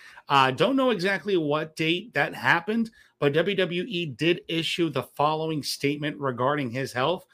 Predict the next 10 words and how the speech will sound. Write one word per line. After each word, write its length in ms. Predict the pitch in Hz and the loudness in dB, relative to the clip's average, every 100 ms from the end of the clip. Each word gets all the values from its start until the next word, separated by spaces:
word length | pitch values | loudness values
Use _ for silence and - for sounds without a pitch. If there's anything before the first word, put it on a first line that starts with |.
| _ _ | _ _
saying 260 | - 156 147 | -4 -2 0
that 160 | 131 | -2
Paul 220 | - 180 190 | -2 -2 0
Levesque 320 | 170 170 - - | -2 -4 -4 -6
underwent 500 | 170 160 156 151 - | -4 -2 -2 -4 -4
a 120 | 139 | -8
successful 640 | - 131 - - 170 196 | -6 -8 -6 -6 -6 -6
procedure 520 | - 160 - 143 135 127 | -6 -6 -4 -2 0 -2
last 460 | 127 131 151 - | 0 -2 -2 -4
week 300 | 151 127 120 | -4 -4 -4